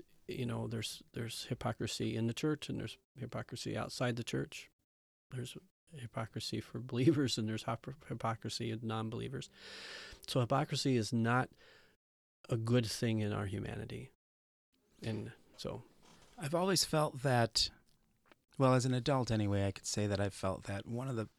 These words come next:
Speaker 2: one of the better reasons for, i-, i-, if, if, if people take issue with organized religion, one of the,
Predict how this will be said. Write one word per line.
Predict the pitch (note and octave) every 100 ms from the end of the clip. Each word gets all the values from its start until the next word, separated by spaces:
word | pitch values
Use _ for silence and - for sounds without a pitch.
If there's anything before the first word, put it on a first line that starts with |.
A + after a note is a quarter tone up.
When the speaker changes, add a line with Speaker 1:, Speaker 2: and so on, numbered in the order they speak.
| _
Speaker 2:
one | B2 A#2+
of | A2+
the | G#2
better | A2+ A#2 A2 G#2+ - _ _ _ _ _ _ _ _ _
reasons | A#2+ C3 A#2+ A#2+ A2 - -
for, | - A#2+ A2+ A2 G#2+ G#2+ G#2 G2 - _ _ _ _ _ _ _ C#3+
i-, | -
i-, | D3+ - -
if, | D#3 C#3 -
if, | D3 - - _ _ _ _ _ _ _ _ -
if | D3+ -
people | C#3+ C3+
take | C3 B2+
issue | B2 C3
with | A#2+ A2+
organized | A#2 A#2 A2 G#2+ A2
religion, | G#2+ A2 A2 A2
one | A#2
of | A#2
the, | A2 F2+